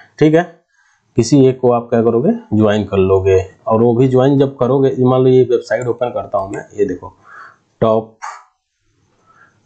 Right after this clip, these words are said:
के वर्क, ठीक है ना, मैंने इसको open किया, ठीक है।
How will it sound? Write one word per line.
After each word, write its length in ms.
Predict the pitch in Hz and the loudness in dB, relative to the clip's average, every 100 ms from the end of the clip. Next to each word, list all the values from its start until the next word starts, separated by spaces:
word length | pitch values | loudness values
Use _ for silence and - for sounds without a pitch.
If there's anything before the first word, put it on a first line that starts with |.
| - | -2
के 140 | 107 | 0
वर्क, 400 | 92 82 80 - - - - | 0 -2 -8 -12 -18 -18 -4
ठीक 100 | 117 | 0
है 60 | 127 | 0
ना, 60 | |
मैंने 220 | 143 127 120 | 2 2 0
इसको 220 | - 127 - | -2 -4 -2
open 340 | 110 - 117 | -4 -2 -4
किया, 260 | 98 76 87 - _ - - - _ | -4 -8 -10 -12 _ -20 -20 -20 _
ठीक 180 | - 147 | 0 2
है। 180 | 107 | 0